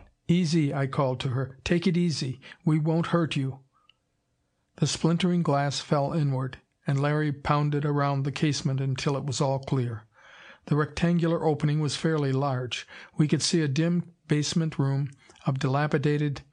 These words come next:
furniture, a door opening into a back room, the girl. Nearby, a white shape watching us. There seemed no one else. "Come on," I said. "You can get out here." But she backed away.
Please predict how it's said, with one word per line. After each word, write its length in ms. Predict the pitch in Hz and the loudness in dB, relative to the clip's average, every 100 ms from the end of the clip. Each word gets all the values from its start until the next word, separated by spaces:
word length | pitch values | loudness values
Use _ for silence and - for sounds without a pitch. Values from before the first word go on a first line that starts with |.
| - | -10
furniture, 640 | - 151 131 135 127 - _ _ _ - | 0 0 0 -4 -8 -8 _ _ _ -2
a 80 | 135 | 0
door 320 | 151 156 151 | 2 2 2
opening 340 | 151 156 156 | 0 2 0
into 240 | 147 156 135 | 0 0 0
a 40 | |
back 340 | 143 147 147 | 2 0 0
room, 380 | 135 131 131 131 _ _ _ - | 0 0 -2 -4 _ _ _ -2
the 120 | 143 | 0
girl. 400 | 156 147 127 - _ _ - _ _ - - - | 2 0 -2 -6 _ _ -20 _ _ -20 -6 2
Nearby, 580 | 156 147 156 143 135 170 | 4 4 2 2 0 0
a 120 | 135 | -2
white 320 | - 165 170 | 0 0 0
shape 460 | - 175 147 147 - - | -2 0 0 -2 -6 -2
watching 420 | 135 131 131 117 | -2 0 -4 -4
us. 360 | 110 - - - _ _ _ _ _ _ _ _ _ _ _ _ _ - | -6 -6 -6 -12 _ _ _ _ _ _ _ _ _ _ _ _ _ -2
There 100 | 139 | 2
seemed 440 | - 170 180 - - | 4 2 2 -2 0
no 140 | 147 | 2
one 160 | 147 151 | 2 2
else. 460 | 135 120 - - - _ _ _ _ _ _ | 0 -4 -8 -10 -16 _ _ _ _ _ _
"Come 180 | - 175 | 0 4
on," 220 | 180 139 | 4 2
I 80 | 131 | 0
said. 420 | 131 151 135 - - - | 0 -2 -2 -6 -10 -2
"You 80 | |
can 180 | 147 170 | 2 4
get 160 | 143 175 | 4 4
out 200 | 175 - | 2 2
here." 380 | 175 127 120 - _ _ _ _ _ _ _ _ - | 0 0 -4 -12 _ _ _ _ _ _ _ _ -2
But 120 | 135 | 0
she 160 | - | 2
backed 360 | 139 147 151 - | 2 0 -2 0
away. 420 | 139 139 127 113 | 0 2 -2 -4